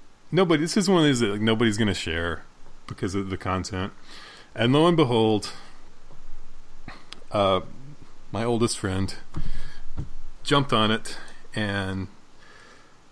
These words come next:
I mean, it just goes to your it just goes, it's, it's a compliment to you that you care enough about the church that you would publicly share a think piece on masturbation.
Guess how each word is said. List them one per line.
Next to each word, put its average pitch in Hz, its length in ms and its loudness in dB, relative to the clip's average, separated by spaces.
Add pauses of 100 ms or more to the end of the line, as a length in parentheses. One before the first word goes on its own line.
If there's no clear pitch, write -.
(1200)
I 135 60 4
mean, 143 180 4
it 131 160 -2
just 156 220 0
goes 151 220 4
to 147 100 0
your 113 340 4 (440)
it 143 220 -10
just 135 220 -2
goes, 135 220 4
it's, 123 120 -2
it's 127 160 -4
a 127 60 0
compliment 131 460 0
to 117 80 -4
you 110 100 4
that 101 80 -2
you 104 120 -2
care 110 200 0
enough 101 180 0
about 98 220 0
the 98 80 -4
church - 460 -2
that 104 120 -6
you 107 140 0
would 95 160 -4
publicly 98 380 0
share 92 560 -2
a 107 40 -2
think - 240 -6
piece 95 220 -4
on 92 100 -4
masturbation. 90 720 -6